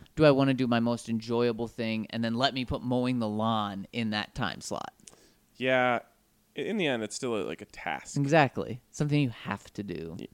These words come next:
Speaker 2: yep, yep,
Speaker 1: Well,
Speaker 2: yep.
Speaker 1: I guess you don't have to do that.
Speaker 2: One time I was mowing the lawn and I mowed a snake. R I P
Speaker 1: <laughs>
Speaker 2: to that snake.
Speaker 1: Did you feel it?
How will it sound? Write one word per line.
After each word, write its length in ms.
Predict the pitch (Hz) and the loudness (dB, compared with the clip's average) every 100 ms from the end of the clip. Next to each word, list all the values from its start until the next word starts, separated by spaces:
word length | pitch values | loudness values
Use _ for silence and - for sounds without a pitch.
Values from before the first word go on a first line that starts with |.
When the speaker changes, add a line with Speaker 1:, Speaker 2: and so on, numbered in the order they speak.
| - | -8
Speaker 2:
yep, 220 | 104 - | -8 -8
yep, 120 | - - | -8 -4
Speaker 1:
Well, 120 | 110 | -2
Speaker 2:
yep. 80 | - | -2
Speaker 1:
I 40 | 110 | -4
guess 240 | 104 - - | -6 -6 -10
you 80 | - | -8
don't 160 | - | -8
have 140 | - - | -10 -14
to 80 | - | -12
do 120 | - | -10
that. 220 | - - - _ - - _ _ _ _ _ - | -10 -12 -16 _ -20 -20 _ _ _ _ _ -6
Speaker 2:
One 160 | 127 | 2
time 260 | 156 143 131 - | 6 6 6 0
I 240 | 113 113 113 | 2 4 4
was 220 | 110 113 | 2 2
mowing 240 | 117 110 | 0 0
the 60 | 101 | 0
lawn 240 | 104 104 | 2 2
and 100 | 101 95 | 2 0
I 100 | 90 | -2
mowed 380 | 101 101 98 95 | 0 2 2 0
a 20 | |
snake. 420 | - 78 64 - - - - - - _ - - - - - - - - | -4 -8 -8 -10 -20 -20 -20 -20 -20 _ -20 -18 -16 -16 -16 -18 -16 -4
R 140 | 87 | -2
I 100 | 90 | 0
P 340 | 104 82 85 131 - | -2 -8 -10 -12 -18
Speaker 1:
<laughs> 160 | - | -2
Speaker 2:
to 500 | 175 - 151 - - - | 2 2 2 0 -2 0
that 240 | 165 - | -2 -2
snake. 380 | - - - - - - - _ | -6 -12 -12 -16 -20 -20 -20 _
Speaker 1:
Did 240 | 131 131 117 | 2 2 4
you 100 | 117 | 0
feel 340 | 131 139 190 | 4 6 6
it? 120 | 240 | 4